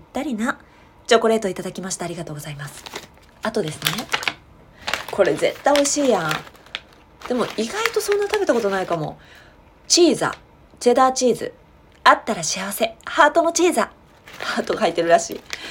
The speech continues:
い。ねえ。絶対好き。チーズ大好きだもん。ちょ、これ嬉しい。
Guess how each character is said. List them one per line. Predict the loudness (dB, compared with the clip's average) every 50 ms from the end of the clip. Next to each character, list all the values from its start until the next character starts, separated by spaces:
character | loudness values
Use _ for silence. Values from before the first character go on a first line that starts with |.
| -14 -14 -12 -14 -8 -2
い。 | 0
ね | 2 2
え。 | 4 2 2 0 -2 -6 -8 -14 _ -20 -20 -20 -20 -20 -20 -6 2
絶 | 4 4 4 4 4
対 | 6 6 6 6
好 | 4
き。 | 0 -2 -4 -2
チ | 2 4 4 4
ー | 4
ズ | 4
大 | 2 0 0 0
好 | 0
き | 2 2
だ | 2 2
も | 0 -4 -6 -6
ん。 | -8 -12 -16 -18 -20 -20 -20 _ -2 -2 -2 0 -2 -8 -16 -14 -12
ち | -8
ょ、 | -6
こ | -4 -2
れ | -2 -4 -4 -10 -10 -4
嬉 | -2 -2 -2 -2
し | 0 0 0
い。 | 2 2 0